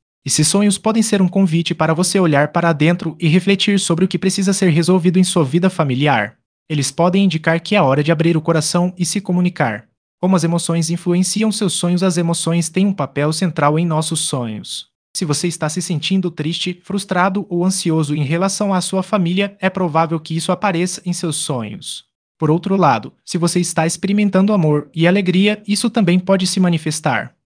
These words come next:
É como se seus sonhos fossem um espelho, refletindo o que está acontecendo em sua vida. Por exemplo, se você teve uma discussão com um irmão e sonha com uma reconciliação, isso pode ser um sinal de que você deseja resolver as coisas.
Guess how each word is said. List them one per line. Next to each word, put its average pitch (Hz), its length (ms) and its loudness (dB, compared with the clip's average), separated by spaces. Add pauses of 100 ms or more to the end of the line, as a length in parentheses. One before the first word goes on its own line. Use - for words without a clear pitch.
É 165 80 -2
como 190 200 2
se 220 100 0
seus 190 220 0
sonhos 220 360 2
fossem 202 360 2
um 185 80 4
espelho, 117 580 -2 (180)
refletindo 190 500 0
o - 20 -6
que 190 100 -4
está 185 240 0
acontecendo 208 580 0
em 175 60 2
sua 160 240 -2
vida. 120 420 -4 (320)
Por 143 100 2
exemplo, 156 500 2 (160)
se - 120 -10
você 147 220 0
teve 190 240 2
uma 208 100 2
discussão 185 520 0
com 185 120 -2
um 202 140 2
irmão 175 380 4
e 180 100 0
sonha 202 320 2
com 202 100 -2
uma 196 140 4
reconciliação, 185 880 2 (220)
isso 220 240 0
pode 196 260 2
ser 185 200 2
um 180 60 4
sinal 175 340 2
de 165 120 0
que 180 120 -2
você 160 240 0
deseja 175 340 2
resolver 180 460 4
as 156 120 0
coisas. - 680 -2